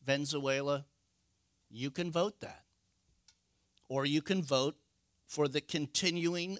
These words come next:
liberty and freedom that we have held for over two hundred years. It, it's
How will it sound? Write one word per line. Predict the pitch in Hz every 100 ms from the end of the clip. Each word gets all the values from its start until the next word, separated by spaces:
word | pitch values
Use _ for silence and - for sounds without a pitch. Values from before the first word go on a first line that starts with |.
| _
liberty | 156 151 160 156 139 117 117 151 - _ _ _ _ _ _ _
and | 143 131
freedom | - 202 220 165 110 127 185 _ _ _ _ _ _
that | 147 143
we | 151 165
have | 160
held | - 180 147 143
for | 143 156
over | 139 135 143
two | - 156
hundred | 156 156
years. | 175 269 - -
It, | 415 415
it's | 392 359